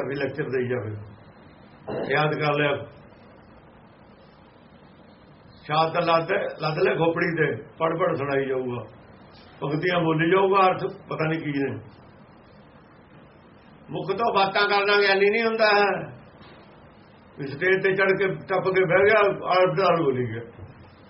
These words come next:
ਇਹ ਗਿਆਨੀ ਹੈ। ਕੰਡੈਮ ਕਰਦੀਆਂ ਨਾ ਗੱਲਾਂ ਨੂੰ, ਇਹੋ ਜਿਹੇ ਬਥੇਰੇ ਸੀ ਪਹਿਲਾਂ, ਵਧੀਆ ਵਧੀਆ ਗਿਆਨ ਕਰਨ ਵਾਲੇ ਬੈਠੇ ਨੇ ਵਕਤੇ, ਜਿਨ੍ਹਾਂ ਨੂੰ ਸਾਰੀਆਂ ਵਿਆਕਰਣ ਸਾਹਿਤ ਟੀਕੇ ਕਰਨ ਵਾਲੇ ਬੈਠੇ ਨੇ,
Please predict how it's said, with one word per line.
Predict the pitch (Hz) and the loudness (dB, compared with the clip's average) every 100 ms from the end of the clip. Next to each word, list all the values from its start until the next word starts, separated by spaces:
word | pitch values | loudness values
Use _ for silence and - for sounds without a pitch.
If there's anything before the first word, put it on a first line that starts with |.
| - - - - - - - | -20 -20 -20 -20 -20 -20 -6
ਇਹ | 196 | 0
ਗਿਆਨੀ | 185 170 - | 4 4 2
ਹੈ। | 170 - - - - - - - - - - - - - - - - - - - | -6 -12 -20 -20 -20 -20 -20 -20 -20 -20 -20 -20 -20 -20 -20 -20 -20 -20 -20 -10
ਕੰਡੈਮ | 165 160 180 196 | -6 0 0 2
ਕਰਦੀਆਂ | 196 185 214 | 2 2 2
ਨਾ | 233 233 | 0 2
ਗੱਲਾਂ | 208 208 | 4 4
ਨੂੰ, | 196 180 - | 4 0 -4
ਇਹੋ | - 165 | -2 0
ਜਿਹੇ | 180 151 | 0 2
ਬਥੇਰੇ | 151 185 | 4 4
ਸੀ | 165 165 | 4 2
ਪਹਿਲਾਂ, | 165 156 120 104 - - - - - | 0 -2 -6 -10 -16 -20 -20 -20 -14
ਵਧੀਆ | 131 190 208 | 0 2 4
ਵਧੀਆ | 196 190 185 | 8 8 8
ਗਿਆਨ | 170 165 156 | 4 2 2
ਕਰਨ | 160 151 | 0 0
ਵਾਲੇ | 147 | 0
ਬੈਠੇ | 147 139 139 | -2 -4 -2
ਨੇ | 135 | -2
ਵਕਤੇ, | 135 - 113 101 - - - - - - - - - - - - | -4 -6 -8 -10 -12 -18 -20 -20 -20 -20 -20 -20 -20 -20 -20 -10
ਜਿਨ੍ਹਾਂ | 139 175 | -4 -2
ਨੂੰ | 180 156 | -2 -4
ਸਾਰੀਆਂ | 131 170 170 190 151 - - - - 113 107 | 0 2 4 4 2 -4 -18 -20 -20 -12 0
ਵਿਆਕਰਣ | 175 202 208 208 | 2 4 2 2
ਸਾਹਿਤ | 190 190 185 | 2 2 2
ਟੀਕੇ | 190 175 180 | 2 2 2
ਕਰਨ | 175 160 | 2 2
ਵਾਲੇ | 156 156 | 2 2
ਬੈਠੇ | 151 139 139 | 0 -2 -4
ਨੇ, | 131 | -4